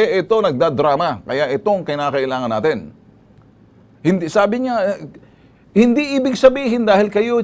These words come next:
charge, inaakusahan, hindi ibig sabihin guilty na kayo. May proseso. Ang problema, ayaw nila sundin to na kung maaari, "Oh, wala, wala na yan."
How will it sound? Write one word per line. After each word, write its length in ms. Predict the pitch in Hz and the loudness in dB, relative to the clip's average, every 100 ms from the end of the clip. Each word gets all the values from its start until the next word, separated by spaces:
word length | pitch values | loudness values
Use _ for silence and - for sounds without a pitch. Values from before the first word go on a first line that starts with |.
| - | -4
charge, 720 | - 247 190 151 175 139 - - | -2 4 6 6 2 -2 -8 0
inaakusahan, 960 | 190 185 185 202 254 185 139 139 151 - - _ - - | 2 2 2 0 2 0 0 -2 -10 -16 -20 _ -8 0
hindi 160 | 208 247 | 2 2
ibig 160 | 254 254 | 0 0
sabihin 400 | - 247 220 233 | 2 4 4 2
guilty 400 | 156 208 202 220 | 4 2 2 0
na 80 | 170 | 0
kayo. 320 | 175 240 208 | 2 0 0
May 160 | 226 233 | -2 0
proseso. 800 | 285 277 226 202 262 262 117 - _ _ - | -2 0 0 0 0 0 0 -10 _ _ 0
Ang 160 | 208 | 2
problema, 560 | 233 294 330 330 233 226 180 | 2 0 2 2 2 0 0
ayaw 240 | 226 285 | 0 -2
nila 160 | 294 285 | -2 -2
sundin 460 | - 240 214 226 214 | 0 0 0 0 2
to 160 | 208 | 2
na 80 | 190 | 2
kung 160 | 190 196 | -2 -2
maaari, 400 | 185 185 190 - | -2 -2 -2 0
"Oh, 240 | 208 233 | 0 2
wala, 480 | 214 202 196 185 196 190 | 2 2 2 2 2 2
wala 140 | 214 | 2
na 100 | 196 | 2
yan." 220 | 220 220 | 0 -4